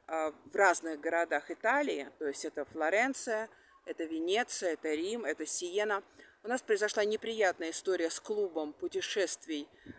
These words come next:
Михаила Кожухова. В общем-то, когда мы, профессионалы, ему указали на то, что вот эти вот души компании, так называемые, которые в большинстве в своём, восемьдесят процентов примерно, это иностранные вот эти вот, которые самые агенты,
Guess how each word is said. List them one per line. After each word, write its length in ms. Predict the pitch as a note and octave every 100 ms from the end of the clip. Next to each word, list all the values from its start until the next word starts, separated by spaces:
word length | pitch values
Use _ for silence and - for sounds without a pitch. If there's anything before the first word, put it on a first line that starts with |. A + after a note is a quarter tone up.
| -
Михаила 600 | F3 F3 G#3 F#3+ F3 E3+
Кожухова. 760 | - D4 D#4 F#3+ - D3+ C#3 - - - _
В 40 | -
общем-то, 340 | E3+ F#3 F3
когда 360 | F#3 F#3 G#3 G3
мы, 380 | F#3+ G#3+ G3+ D3
профессионалы, 840 | - E3 - - G3 A3 C4+ A#3+
ему 240 | E3+ E3 F3+
указали 540 | E3 F#3 F3+ F3+ E3+
на 180 | E3 F3
то, 140 | F#3 C4+
что 180 | -
вот 140 | E3 E3+
эти 180 | F3 E3+
вот 220 | E3 E3
души 300 | F#3+ - D#3+
компании, 720 | D#3+ D#3+ E3 B3+ D#4 C4 C#3+
так 180 | D3+ D3
называемые, 760 | D3+ D3 E3+ D#3+ C#3+ C#3 A#2+ - - - - - -
которые 340 | - G3+ F#3+
в 80 | E3
большинстве 640 | G3 - A3 - G#3+ G3+
в 80 | D#3
своём, 580 | - E3 D#3+ D#3 C#3 D3 - - -
восемьдесят 720 | D3+ F#3+ F3 - D#3 C#3+ D#3
процентов 580 | - D#3+ - D#3+ C#3+ C#3+
примерно, 640 | - E3+ E3 D3+ C#3 C#3+ C#3+ - - - -
это 460 | - E3 - D#3+ D#3
иностранные 960 | E3 F3+ F3+ - G#3 F#3+ E3 D#3 C#3+
вот 180 | C#3 D#3
эти 200 | D#3 -
вот, 180 | C#3+ D3
которые 380 | D#3+ - D3+ D3+
самые 540 | - F3 D3+ C#3+ B2+ -
агенты, 680 | E3 F3 C#4 C#4+ F3+ B2+